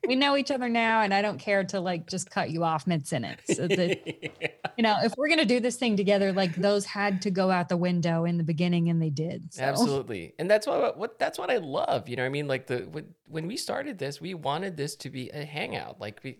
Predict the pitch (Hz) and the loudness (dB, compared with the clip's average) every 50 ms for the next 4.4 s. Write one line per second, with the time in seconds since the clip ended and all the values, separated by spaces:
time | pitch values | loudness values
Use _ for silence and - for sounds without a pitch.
0 | 220 175 127 127 127 175 165 170 156 156 151 - 135 120 - - - - 147 170 | -18 -12 -8 -4 -2 -2 -2 0 0 -2 -2 -4 -6 -10 -12 -14 -10 -6 -4 -4
1 | 135 104 95 - - 110 107 101 - - - - - - - - - _ _ _ | -4 -4 -8 -8 -6 -6 -6 -6 -10 -12 -20 -20 -20 -20 -20 -20 -20 _ _ _
2 | - 147 139 131 139 156 214 247 233 185 139 - 120 - 104 92 92 98 104 120 | -6 -6 -6 -6 -4 -4 -4 -2 -2 -2 -4 -4 -8 -12 -12 -12 -10 -4 0 2
3 | 139 151 147 135 123 110 - - - 123 113 113 101 - - - - 120 127 151 | 2 4 2 0 -2 -4 -6 -8 -6 -6 -6 -6 -6 -10 -14 -10 -4 -2 0 0
4 | 139 120 104 90 82 73 - 131 | 0 -2 -2 -6 -6 -8 -10 -12